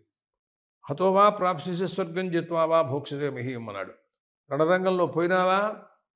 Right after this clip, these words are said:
వీరస్వర్గం వస్తుంది, లేదు రాజ్యం వస్తుంది, గొ-, బ్రహ్మాండంగా రాజ్య-, రాజ్యాన్ని పరిపాలించు, అంతేకాని దుఃఖపడాల్సిన పని ఉందయ్యా దీంట్లోనూ అని పరమాత్మ ఇదివరకే చెప్పారు.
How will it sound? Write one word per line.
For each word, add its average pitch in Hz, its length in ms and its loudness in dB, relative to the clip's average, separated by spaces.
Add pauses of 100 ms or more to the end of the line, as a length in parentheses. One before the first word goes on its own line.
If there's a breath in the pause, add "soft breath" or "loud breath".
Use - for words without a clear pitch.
వీరస్వర్గం 170 540 0
వస్తుంది, 110 380 -10 (480)
లేదు 175 320 6
రాజ్యం 190 380 2
వస్తుంది, 190 720 -4 (400)
గొ-, 135 360 -4
బ్రహ్మాండంగా 185 600 0
రాజ్య-, 170 460 2
రాజ్యాన్ని 165 500 4
పరిపాలించు, 131 680 -2 (640)
అంతేకాని 156 540 -2
దుఃఖపడాల్సిన 147 720 -4
పని 143 260 -6
ఉందయ్యా 143 340 -8
దీంట్లోనూ 139 520 -10 (1080)
అని 151 300 2 (440)
పరమాత్మ 127 440 -4
ఇదివరకే 120 500 -2
చెప్పారు. 117 520 -6